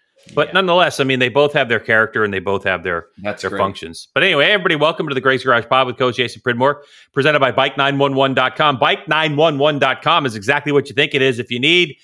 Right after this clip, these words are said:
Speaker 1: some help with a motorcycle accident, maybe you're a racer or a team manager or something, you need a contract looked at, handled, created, go to bike nine one one dot com and go talk to our boy, Alex Asante. He's the man.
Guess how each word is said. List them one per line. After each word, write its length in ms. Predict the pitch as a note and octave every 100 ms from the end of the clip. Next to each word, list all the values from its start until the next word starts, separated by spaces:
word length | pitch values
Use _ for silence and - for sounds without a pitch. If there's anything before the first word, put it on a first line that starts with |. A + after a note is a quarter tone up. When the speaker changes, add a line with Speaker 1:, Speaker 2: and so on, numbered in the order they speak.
| _ _
Speaker 1:
some 180 | - D#3+
help 320 | B2 D#3+ F3
with 80 | C3
a 20 | A2
motorcycle 560 | C#3 E3 - D#3 D#3
accident, 420 | D#3 D#3+ - E3
maybe 260 | B2 C3+ C#3
you're 180 | C#3+ C3
a 40 |
racer 520 | A2+ B2 C#3 D#3 D3
or 420 | A#2 A#2 G#2 G2 -
a 60 |
team 300 | - D3+ D3+
manager 440 | C#3+ C#3+ D3 C3 C#3+
or 60 |
something, 260 | C3+ C#3+ C#3
you 60 | A#2
need 140 | A#2+
a 40 | F#2+
contract 680 | C#3 D3 D3 D3 D3 - _ _ _ _
looked 280 | G#2+ C3+ -
at, 240 | C#3 C3+ -
handled, 420 | C3+ C#3 C#3+ C#3
created, 520 | - C3 C3 C3+ C#3 C3+ _ _ _ _
go 80 | C#3
to 80 | C3+
bike 260 | C3+ C3+
nine 240 | B2 B2 B2
one 180 | B2 A#2+
one 200 | A#2 A2
dot 240 | G#2 -
com 440 | A#2+ A#2 A#2 A2 - _ _ _ _ _
and 200 | - G2 F2+
go 100 | C#3+
talk 260 | B2+ A2
to 80 | -
our 140 | G#2+
boy, 480 | F#2+ G#2+ G#2+ G2+ F#2 -
Alex 340 | G#2 G#2+ G#2 -
Asante. 460 | - A2 G#2+ A2
He's 220 | G2+ F#2+
the 80 | F2
man. 460 | G2+ A#2+ B2+ B2